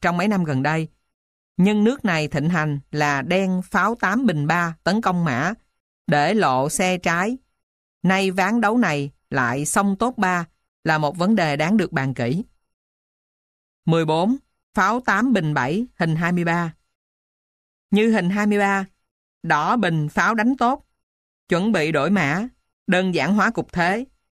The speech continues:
duy trì cái lợi của việc hơn quân. Mở ngoặc đơn, mã, đóng ngoặc đơn. Đến đây, nếu đen đi tiếp pháo tám bình ba, mã bảy thoái chín, xe tám tiến bốn, xe ba thoái ba,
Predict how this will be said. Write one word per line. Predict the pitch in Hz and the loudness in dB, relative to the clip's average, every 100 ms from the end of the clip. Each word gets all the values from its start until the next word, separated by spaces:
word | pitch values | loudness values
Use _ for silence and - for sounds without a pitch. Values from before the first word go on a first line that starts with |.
| _ - | _ -2
duy | 202 214 | -2 0
trì | 190 151 | 0 -2
cái | 143 208 | 0 0
lợi | 214 131 139 147 | 0 0 -2 -4
của | 147 170 | -2 0
việc | 180 156 - | 0 -2 -2
hơn | 165 196 180 | -2 0 0
quân. | 190 180 160 _ _ _ _ _ _ - | 0 0 -6 _ _ _ _ _ _ -2
Mở | 143 | 0
ngoặc | 185 - | 0 0
đơn, | 165 165 156 | 0 0 -2
mã, | 147 123 165 208 | -2 -2 -2 -2
đóng | 180 | -2
ngoặc | 202 - | -2 -2
đơn. | 151 156 131 _ _ _ _ _ _ _ _ _ _ _ _ _ | -2 -2 -6 _ _ _ _ _ _ _ _ _ _ _ _ _
Đến | 185 233 | 0 2
đây, | 214 196 180 - _ | 2 0 -4 -10 _
nếu | 180 214 254 | 0 0 0
đen | 226 208 | 0 0
đi | 202 202 | 0 0
tiếp | 196 240 277 _ | 0 -2 -4 _
pháo | - 214 | -2 -2
tám | 226 220 247 | 0 0 0
bình | 156 147 | 0 0
ba, | 175 185 170 _ - | -2 -2 -6 _ -6
mã | 147 143 | -2 -2
bảy | 185 139 | -2 -2
thoái | 185 196 | -2 -4
chín, | 220 214 254 311 _ _ - | -2 -2 -2 -4 _ _ -6
xe | - 190 | -2 -2
tám | 190 185 226 | 0 -2 -2
tiến | 226 233 | 0 2
bốn, | 214 202 262 - _ | 2 2 0 -6 _
xe | - 196 196 | -4 -2 0
ba | 185 185 | 0 -2
thoái | 196 220 | -2 -2
ba, | 196 175 | 0 -2